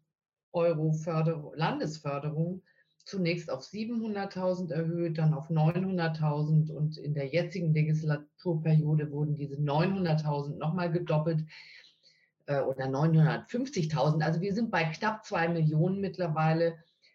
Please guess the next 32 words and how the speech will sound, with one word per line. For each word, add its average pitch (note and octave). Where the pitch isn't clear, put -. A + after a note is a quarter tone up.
sind F#3+
da F3
immer B3+
noch B3+
nicht A3+
so, F#3
äh, D#3+
ganz B3
sozusagen, B3+
ähm, G#3
<clears throat> D4
in G#3
der F#3+
vordersten G#3+
Front G#3
der, G3+
der F#3
Förderung G3+
durch G3
die F#3+
Bundesländer, F#3+
aber E3+
es D#3
hat F3+
sich D#3
viel G#3+
getan F3
in E3+
relativ D#3
kurzer D#3
Zeit, B2+
weil E3+